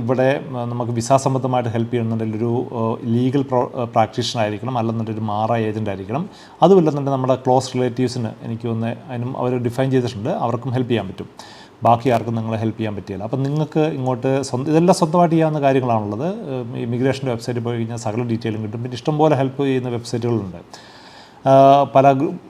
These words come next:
YouTube വീഡിയോകളൊക്കെ ഇഷ്ടംപോലെ ആളുകളൊക്കെ ഇട്ടിട്ടുണ്ട്. മാറ ഏജന്റുമാരൊക്കെ YouTube വീഡിയോകളൊക്കെ ഇടാറുണ്ട്. അതൊക്കെ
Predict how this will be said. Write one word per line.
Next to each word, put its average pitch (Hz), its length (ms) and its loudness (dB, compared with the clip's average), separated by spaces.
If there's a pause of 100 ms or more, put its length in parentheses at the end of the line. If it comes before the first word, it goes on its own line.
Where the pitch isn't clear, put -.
(120)
YouTube 127 320 2
വീഡിയോകളൊക്കെ 131 400 4
ഇഷ്ടംപോലെ 127 360 0
ആളുകളൊക്കെ 120 400 2
ഇട്ടിട്ടുണ്ട്. 113 380 -6
മാറ 117 140 2 (100)
ഏജന്റുമാരൊക്കെ 117 500 0 (100)
YouTube 117 280 0
വീഡിയോകളൊക്കെ 113 400 0
ഇടാറുണ്ട്. 110 360 -2 (180)
അതൊക്കെ 117 220 -2